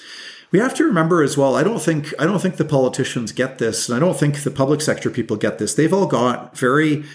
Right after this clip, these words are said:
generous pensions. Um, for small businessmen, for a lot of them, your business is not only your livelihood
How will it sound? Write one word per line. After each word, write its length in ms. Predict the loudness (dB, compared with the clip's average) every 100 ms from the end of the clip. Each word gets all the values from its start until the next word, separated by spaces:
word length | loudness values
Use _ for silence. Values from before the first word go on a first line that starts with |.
| -14
generous 680 | -4 -2 0 -2 -4 -8 -14 _ -4
pensions. 680 | -2 -2 -4 -4 -6 -6 -10 _ -20 -20 -20 _ _ -6
Um, 720 | -2 2 2 2 0 -4 -12 _ _ _ _ -6
for 560 | 0 2 2 0 -4 _ _ -6
small 260 | -2 0
businessmen, 680 | 2 2 0 -2 -4 -4 -8
for 260 | -4 0 0
a 120 | 0
lot 280 | 0 2 2
of 140 | 0
them, 460 | 0 -4 -4 -8 -12 -20 _ _ _
your 680 | -2 2 2 2 0 -2 -12 _ -2
business 480 | 0 2 0 -2
is 140 | -2 0
not 220 | 0 2
only 260 | 2 2 2
your 180 | 2
livelihood 960 | 2 0 0 2 2 2 0 0 -2 -6